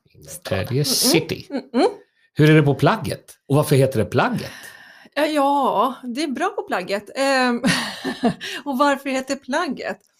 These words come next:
Speaker 1: Ja.
Speaker 2: Så att jag och min dotter, när vi tog över den, eller jag har varit med från öppningen, men sen köpte jag den helt själv.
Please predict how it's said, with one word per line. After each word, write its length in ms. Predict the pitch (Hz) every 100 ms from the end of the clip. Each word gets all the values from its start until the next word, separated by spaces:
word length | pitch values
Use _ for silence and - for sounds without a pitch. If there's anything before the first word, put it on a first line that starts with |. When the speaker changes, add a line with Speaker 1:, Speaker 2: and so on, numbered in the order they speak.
| _ _
Speaker 1:
Ja. 300 | 101 101 117 - - _ _ _ _ _ _ _ _ _ _ _ _ _ _ -
Speaker 2:
Så 240 | - - 294
att 180 | - _
jag 260 | 277 247 269
och 80 |
min 220 | 269 254 233
dotter, 840 | 302 - _ _ - 185 233 294
när 140 | 269
vi 140 | 269 254
tog 220 | 262 240
över 420 | 220 240 233 247
den, 380 | 262 269 285 294 - - - - -
eller 180 | 247 226
jag 60 | 226
har 60 |
varit 140 | 220 226
med 180 | 220 220
från 100 | 220
öppningen, 520 | 214 240 233 240 233 -
men 400 | 254 220 220 214
sen 180 | 208 214
köpte 400 | 214 214 - -
jag 80 | 202
den 120 | 214
helt 180 | 214 208
själv. 280 | - 294